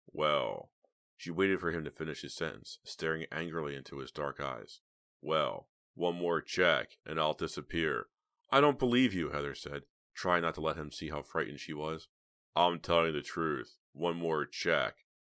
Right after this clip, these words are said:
Then I'll be out of your life. You can forget you ever saw me. You can forget that I was the one who helped you out, who helped you handle your problem."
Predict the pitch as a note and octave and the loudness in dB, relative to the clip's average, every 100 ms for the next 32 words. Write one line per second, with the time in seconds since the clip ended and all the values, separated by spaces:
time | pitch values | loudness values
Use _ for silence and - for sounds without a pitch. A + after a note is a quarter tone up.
0 | _ F2 E2+ E2 E2+ E2 D#2+ D2+ D2+ D2+ | _ 2 2 2 2 2 2 0 -4 -2
1 | D#2 D2 A1 G1+ _ _ - D2+ E2 - | 0 0 -2 -8 _ _ -20 -12 -10 -6
2 | E2 E2 D#2+ - D#2 D#2+ D2+ D2 - E2+ | -2 2 0 0 -2 -2 -2 -6 -2 0
3 | D#2 D2+ D2+ A#1 G1+ G1+ _ _ _ _ | 0 0 -4 -6 -8 -12 _ _ _ _
4 | _ _ D#2 - F2 - E2 F2+ E2 D#2 | _ _ -10 -4 -4 -2 -2 2 2 2
5 | D#2 D#2 E2+ E2+ - E2+ E2 D#2+ D2+ D#2+ | 0 2 2 2 -2 0 0 0 0 0
6 | D#2 E2 E2 E2 C#2 A1 - _ D2+ D2 | -2 -2 2 4 2 -2 -12 _ -6 0
7 | D#2+ D2+ D#2 D#2 D#2 D#2 D2+ D#2 D2 C2+ | 2 0 -4 -4 -4 -4 -4 -4 -4 -6
8 | - _ - E2 C#2+ C#2+ C2+ A#1 G#1+ | -8 _ 0 2 2 0 -6 -8 -12